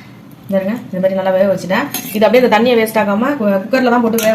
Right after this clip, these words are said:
வச்சேன். அது அப்படியே இருக்கட்டும். அந்த தண்ணியை நம்ம குருமால அப்படியே சேர்த்துக்கலாம். இதுக்கு தேவையான ஒரு பொருள் வந்து பாத்தீங்கன்னா, இந்த பாத்தீங்களா, வெங்காயம், ஒரு நல்லா ஒரு பெரிய பல்லாரி வெங்காயம், ஒரு மீடியம் சைஸ் தக்காளி ரெண்டு அரிஞ்சு வச்சிருக்கேன். பச்சை மிளகாய் வந்து நான் ரெண்டு ரெண்டா உடைச்சு வச்சிருக்கேன்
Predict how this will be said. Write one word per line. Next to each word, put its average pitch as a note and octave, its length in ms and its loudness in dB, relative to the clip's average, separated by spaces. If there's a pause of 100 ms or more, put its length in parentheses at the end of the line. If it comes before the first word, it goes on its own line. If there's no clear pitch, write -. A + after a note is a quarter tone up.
வச்சேன். A#3+ 200 -2
அது A3+ 100 0
அப்படியே G#3 160 -2
இருக்கட்டும். G3 280 -2
அந்த G#3 120 -2
தண்ணியை G#3+ 180 0
நம்ம F3+ 160 -4
குருமால G3 300 -2
அப்படியே F3+ 180 -6
சேர்த்துக்கலாம். F3 400 -4 (380)
இதுக்கு C#4 260 0
தேவையான C4 380 2
ஒரு A3+ 160 0 (100)
பொருள் A3 220 2
வந்து A3 180 -2
பாத்தீங்கன்னா, G3+ 300 -2
இந்த G3 100 -2
பாத்தீங்களா, F#3+ 320 -4 (340)
வெங்காயம், A3+ 420 2 (360)
ஒரு G#3+ 160 -2
நல்லா A3+ 180 4
ஒரு G3+ 140 -4
பெரிய A#3 240 2
பல்லாரி G#3+ 240 0
வெங்காயம், F#3+ 340 -2 (380)
ஒரு G#3+ 120 0 (200)
மீடியம் A#3 280 2
சைஸ் G3 220 -4
தக்காளி G#3 300 0
ரெண்டு F3+ 140 -2
அரிஞ்சு F#3 180 -2
வச்சிருக்கேன். F#3 360 -6 (320)
பச்சை A3 220 -2
மிளகாய் F#3+ 320 4
வந்து G#3 220 -2
நான் G3 120 0
ரெண்டு F#3 160 -2
ரெண்டா G3 200 0
உடைச்சு F3+ 200 -6
வச்சிருக்கேன் F3+ 340 -4